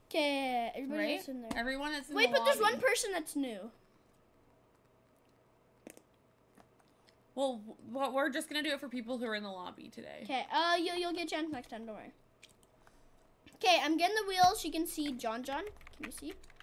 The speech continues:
Speaker 2: Yep.
Speaker 1: John John. Next time, guys, I'll try to get it so you guys can see.
Speaker 2: Yeah, there's gotta be a way to put that on.
Speaker 1: <coughs> It's last person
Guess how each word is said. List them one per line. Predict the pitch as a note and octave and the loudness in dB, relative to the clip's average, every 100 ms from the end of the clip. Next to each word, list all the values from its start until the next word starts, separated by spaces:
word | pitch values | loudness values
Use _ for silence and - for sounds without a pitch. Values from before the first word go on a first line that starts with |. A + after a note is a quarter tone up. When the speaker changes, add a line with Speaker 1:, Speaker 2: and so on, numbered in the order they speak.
| - | -12
Speaker 2:
Yep. | G#3+ C4 - - - - - | -6 -6 -6 -14 -20 -20 -16
Speaker 1:
John | G#3+ B3 D4 | -12 -8 -6
John. | F4 F4+ F#4+ F#4+ G#4 G#4+ - - - - - - - - - - - | -2 0 -2 -2 -6 -10 -18 -20 -20 -20 -20 -20 -20 -10 -10 -10 -4
Next | F4 - | -2 2
time, | C#5 | 4
guys, | B4 C5 | 4 4
I'll | F4+ | 2
try | G#4 F4 | 2 2
to | |
get | D4+ C#4+ | 2 0
it | C4+ | -2
so | C#4 | -6
you | |
guys | C4 C4+ | -6 -6
can | B3+ - | -12 -14
see. | B3+ B3 - - - - | -14 -16 -20 -20 -20 -18
Speaker 2:
Yeah, | A#3 A#3 | -12 -10
there's | A#3+ | -10
gotta | - B4+ | -10 -8
be | B3+ | -8
a | |
way | F#3+ F3+ | -10 -12
to | |
put | G3 - | -14 -10
that | - - | -6 6
on. | - F#3+ G3 - - - C4+ | 10 10 10 8 6 -4 -2
Speaker 1:
<coughs> | |
It's | D#4 D4+ | -2 2
last | D#4 F4 C5 | 8 10 8
person | G4+ A4+ | 2 0